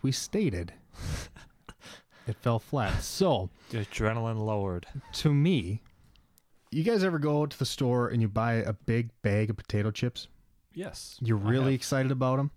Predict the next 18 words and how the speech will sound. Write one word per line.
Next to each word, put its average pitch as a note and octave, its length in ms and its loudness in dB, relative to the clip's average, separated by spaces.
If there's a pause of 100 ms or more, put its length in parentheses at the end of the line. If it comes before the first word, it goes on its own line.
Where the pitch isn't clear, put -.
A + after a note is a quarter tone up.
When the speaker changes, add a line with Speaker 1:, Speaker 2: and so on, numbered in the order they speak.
(180)
Speaker 1:
You G#2+ 120 -2
bring A#2+ 240 0
it C3 100 0
home, B2 320 2
you G#2 160 0
open A2+ 300 0
it G#2 80 2
up, A#2 240 0 (880)
and G#2+ 160 0
half A2+ 420 -4
the A#2 120 0
bag G2+ 320 0
is G2+ 180 0
air. G2 380 -2 (680)
Speaker 2:
Or, C3 120 0
like, A2+ 260 -2
maybe A#2 380 -2
the, G#2+ 220 -2